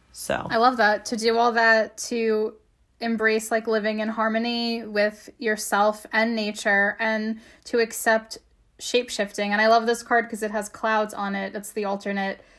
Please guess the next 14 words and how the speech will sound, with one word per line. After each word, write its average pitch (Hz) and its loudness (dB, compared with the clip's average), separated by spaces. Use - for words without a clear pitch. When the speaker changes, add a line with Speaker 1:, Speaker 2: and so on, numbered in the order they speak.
Speaker 2:
title. 202 2
And 196 -2
taking 233 -2
a - 2
page 226 0
out 214 4
of, 214 0
out 220 -2
of 214 -4
nature's 214 -4
book 208 0
and 208 -4
just, 208 -6
like, 208 -4